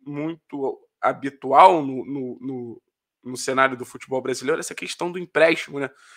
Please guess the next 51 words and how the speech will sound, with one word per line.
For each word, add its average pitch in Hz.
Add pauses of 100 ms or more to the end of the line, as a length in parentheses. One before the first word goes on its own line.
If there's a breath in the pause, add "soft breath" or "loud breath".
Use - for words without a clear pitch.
(360 soft breath)
E 139
em 143
vários 214
momentos 311
dá -
certo. -
Você 135
tem 165
o 160
caso 170
do 160
Léo 156
Pereira, 156
que -
deu 139
muito 135
certo. 156
Vocês 139
podem 165
até 175
lembrar 180
outros 165
aqui 139
no 151
chat. 139
Deixa 156
like, 135 (340 loud breath)
se -
inscreve 151
no 147
vídeo, 143
que -
é 135
muito, 147 (220)
se -
inscreve 151
no 151
canal, 156
que 160
é 151
muito 156
importante 156
também, 147
sabe? 151
Ajuda 143
muito 160
a 156
gente 147
aqui 143
no 139
canal. 147